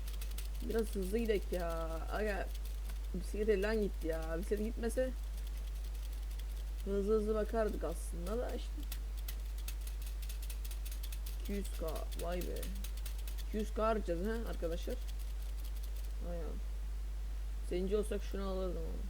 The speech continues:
Şunu. Bu arada arkadaşlar, bazı arkadaşlar soracak.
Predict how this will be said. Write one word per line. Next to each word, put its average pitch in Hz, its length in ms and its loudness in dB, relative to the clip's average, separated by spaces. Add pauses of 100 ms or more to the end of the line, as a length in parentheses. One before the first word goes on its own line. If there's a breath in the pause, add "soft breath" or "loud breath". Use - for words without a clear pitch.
(360)
Şunu. - 100 0 (2500)
Bu 220 60 2
arada 226 140 4
arkadaşlar, 226 460 4
bazı 196 260 6
arkadaşlar 226 380 4
soracak. 233 400 2